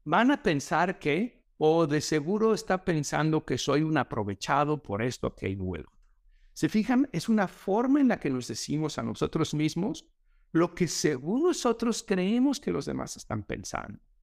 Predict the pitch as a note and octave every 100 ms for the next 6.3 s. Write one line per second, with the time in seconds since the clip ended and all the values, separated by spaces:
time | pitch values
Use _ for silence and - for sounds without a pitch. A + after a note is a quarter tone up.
0 | _ _ _ - D3 F#3+ F3 - A2+ A#2
1 | B2 - - D3+ C3 B2 B2 A2+ D#3 E3
2 | D3+ - A#2+ G#2+ C3 C#3+ A#3+ B3+ D3+ -
3 | - - A2 A#2+ A#2+ C3+ D#3 C3 G#2+ G#2+
4 | G#2+ A#2 - C#3 - D#3 D#3+ - - -
5 | _ _ - A2+ E3+ E3 E3 E3 G#3 F3
6 | C#3+ A#2 -